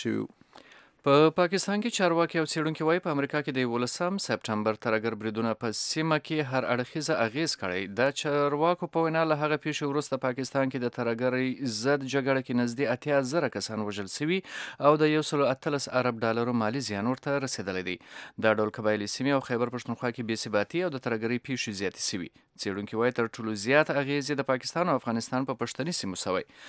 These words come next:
Speaker 2: په خیبر پښتونخوا کې د ناکراري له امله تر اته سوه زیاتې کارخانې تړل شوي او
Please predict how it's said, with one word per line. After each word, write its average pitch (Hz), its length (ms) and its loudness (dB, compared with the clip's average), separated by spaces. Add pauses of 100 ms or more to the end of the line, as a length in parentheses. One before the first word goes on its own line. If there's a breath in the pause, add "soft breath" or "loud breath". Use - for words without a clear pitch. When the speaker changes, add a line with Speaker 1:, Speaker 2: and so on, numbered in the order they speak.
(420 loud breath)
Speaker 2:
په 87 160 -8
خیبر 110 340 2
پښتونخوا 120 480 -2
کې - 600 -4
د 127 200 8
ناکراري 117 580 2
له 110 160 2
امله 117 300 0
تر - 160 -4
اته 127 240 -6
سوه 113 260 2
زیاتې 139 320 -2
کارخانې 113 460 -2
تړل 101 240 -4
شوي 170 180 0
او 160 80 -2